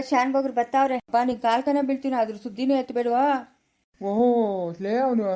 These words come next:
Speaker 2: ದೊಡ್ಡೋನ್ ಮಗ್ನಿದ್ದಂಗ ಅವ್ನ್ಲೇ?
Speaker 1: ಹ್ಞೂ, ಹ್ಞೂ, ದೊಡ್ಡೋನ್ ಮಗನೇ. ಚೆನ್ನಾಗದೆ ಮಗುವ? ಆ?
Speaker 2: ಏನ್ ಈ ನಡುವೆ ಮೊಮ್ಮಕ್ಕಳ್ನ ಎತ್ಕೊಂಡು ಓಡಾಡೋದಾಗ್ಬಿಟ್ಟದೆ? ಮೊನ್ನೆ ಎಲ್ಲ ರುದ್ರ ಮಗಳ್ನ ಎತ್ಕೊಂಡ್ ಬಂದಿದ್ವ, ಇವಾಗ ಮೊಮ್ಮಗಳ್ನ ಎತ್ಕೊಂಡ್ ಬರ್ತಾವ್ನೆ, ಆ?
Speaker 1: ಇನ್ನೇನಪ್ಪ, ದ್ರಾಕ್ಷಿ ಕಾತ್ ಆಗೋಯ್ತು,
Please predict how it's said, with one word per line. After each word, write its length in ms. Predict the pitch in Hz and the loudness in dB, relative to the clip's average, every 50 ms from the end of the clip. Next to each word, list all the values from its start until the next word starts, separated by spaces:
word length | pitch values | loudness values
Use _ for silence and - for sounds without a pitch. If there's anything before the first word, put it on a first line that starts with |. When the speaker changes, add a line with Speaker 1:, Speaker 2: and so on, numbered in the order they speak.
| 185 - _ _ _ _ _ _ - | -4 -8 _ _ _ _ _ _ -6
Speaker 2:
ದೊಡ್ಡೋನ್ 420 | 170 208 214 214 208 262 294 302 | -4 -2 0 2 4 4 4 4
ಮಗ್ನಿದ್ದಂಗ 480 | 294 277 262 247 247 247 240 220 214 214 | 2 2 2 2 2 2 0 0 -2 -2
ಅವ್ನ್ಲೇ? 300 | 208 208 202 185 190 226 262 320 339 339 - _ _ _ _ _ - | -2 -2 -2 -2 0 0 0 0 -2 -6 -12 _ _ _ _ _ -2
Speaker 1:
ಹ್ಞೂ, 120 | 262 311 | 0 0
ಹ್ಞೂ, 220 | 359 381 381 381 381 381 311 | 2 2 2 2 2 2 2
ದೊಡ್ಡೋನ್ 300 | 311 285 311 339 381 381 | 2 4 4 2 2 2
ಮಗನೇ. 240 | 359 330 339 330 277 - - - - - | -2 -2 0 -2 -2 -2 -6 -16 -14 -8
ಚೆನ್ನಾಗದೆ 380 | - 320 339 370 370 370 294 262 | -4 -2 -2 0 0 0 0 0
ಮಗುವ? 320 | 262 285 294 277 320 339 302 294 294 294 294 - _ _ _ _ - | 2 2 0 0 2 2 4 4 2 0 -4 -8 _ _ _ _ -6
ಆ? 100 | 240 294 370 427 - - _ _ _ _ _ _ - | -4 -4 -4 -4 -6 -16 _ _ _ _ _ _ -4
Speaker 2:
ಏನ್ 200 | 294 330 349 349 | -2 -2 -2 0
ಈ 80 | 320 277 | 0 2
ನಡುವೆ 280 | 262 262 262 269 285 | 2 2 4 2 2
ಮೊಮ್ಮಕ್ಕಳ್ನ 600 | 269 254 240 226 233 254 254 254 277 269 247 240 | 2 2 2 2 2 0 0 0 0 0 2 2
ಎತ್ಕೊಂಡು 280 | 233 233 240 233 233 214 | 0 0 -2 -2 -2 0
ಓಡಾಡೋದಾಗ್ಬಿಟ್ಟದೆ? 800 | 202 220 240 247 233 233 226 220 208 208 208 202 208 208 202 208 | -2 -2 0 0 0 0 -2 -2 -2 -2 -4 -4 -6 -6 -4 -4
ಮೊನ್ನೆ 300 | 202 202 196 196 208 220 226 | -4 -4 -4 -2 -2 -2 0
ಎಲ್ಲ 160 | 226 220 208 | 0 0 -2
ರುದ್ರ 300 | 208 208 185 175 202 202 | -2 -4 -6 -6 -6 -4
ಮಗಳ್ನ 360 | 208 214 214 208 214 214 208 | -4 -4 -4 -4 -4 -4 -4
ಎತ್ಕೊಂಡ್ 300 | 202 196 - 202 202 202 | -6 -6 -6 -6 -6 -6
ಬಂದಿದ್ವ, 320 | 196 196 196 185 190 214 226 226 233 - - _ _ _ _ _ _ _ - | -6 -6 -8 -8 -6 -6 -6 -6 -8 -12 -18 _ _ _ _ _ _ _ -2
ಇವಾಗ 180 | 208 226 226 | 0 0 0
ಮೊಮ್ಮಗಳ್ನ 520 | 226 214 202 202 214 226 240 240 247 233 226 | 2 0 0 0 2 0 2 2 2 2 2
ಎತ್ಕೊಂಡ್ 280 | 220 - - 214 214 | 0 -2 -4 -4 -4
ಬರ್ತಾವ್ನೆ, 380 | 214 - 214 208 214 214 220 247 277 285 277 277 - - 214 220 | -4 -4 -4 -4 -2 -2 0 0 0 -2 -4 -6 -12 -8 -4 -2
ಆ? 80 | 254 311 349 - - _ _ _ - | -2 -2 -4 -6 -16 _ _ _ -6
Speaker 1:
ಇನ್ನೇನಪ್ಪ, 520 | 233 254 277 294 311 339 349 320 285 302 294 320 339 311 262 | -2 0 2 4 4 4 2 2 0 0 0 0 0 0 0
ದ್ರಾಕ್ಷಿ 360 | 254 262 269 294 311 - 330 | 0 0 0 -2 -2 -4 -6
ಕಾತ್ 320 | 330 - 262 269 277 277 269 | -4 -4 -4 -4 -2 -4 -4
ಆಗೋಯ್ತು, 400 | 247 247 262 254 254 - 208 | -4 -2 -2 -2 -2 -2 -2